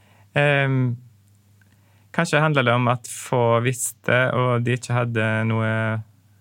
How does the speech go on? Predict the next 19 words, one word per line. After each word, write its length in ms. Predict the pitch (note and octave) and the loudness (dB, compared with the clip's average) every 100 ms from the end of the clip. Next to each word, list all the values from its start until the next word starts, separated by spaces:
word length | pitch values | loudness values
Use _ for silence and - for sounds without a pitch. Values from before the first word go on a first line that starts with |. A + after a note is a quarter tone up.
| - - | -18 -6
motiv 420 | B2 A#2+ - A#2+ | -4 -4 -4 -6
for 140 | - | -4
å, 500 | A#2 A#2 A2+ A2+ A2+ A2 _ _ - C#3 | -2 -2 -2 -2 -4 -8 _ _ -16 -6
eh, 1000 | B2+ A#2+ A#2 A#2 A#2 A2+ A2+ A2+ A2+ A2 - | -4 -2 0 0 -2 -2 -2 -2 -4 -6 -8
fortelle 360 | A#2+ B2 A2+ | -6 -4 -2
om 120 | A2 A2+ | -2 0
det. 180 | D#3 A3 _ _ _ _ _ - | -2 -4 _ _ _ _ _ -6
Og 100 | C#3 | -2
kanskje 280 | D#3 C#3+ B2+ | -2 0 0
handler 260 | C3+ A#2+ | 0 0
det 100 | A#2 | 0
litt 260 | A#2 A#2 - | 0 -2 -2
om 160 | A#2 | -2
at 160 | A#2 A#2+ | -2 -4
Kim 200 | - A#2 | -4 -4
Friele 400 | A2+ A#2+ A#2 A2 | -2 -2 0 0
hadde 320 | A2+ A2+ A2 | -2 -4 -2
en 160 | G#2+ A2 | -2 -2
veldig 520 | A2 A2 G#2+ G#2+ G#2+ | -2 -2 -2 -2 -4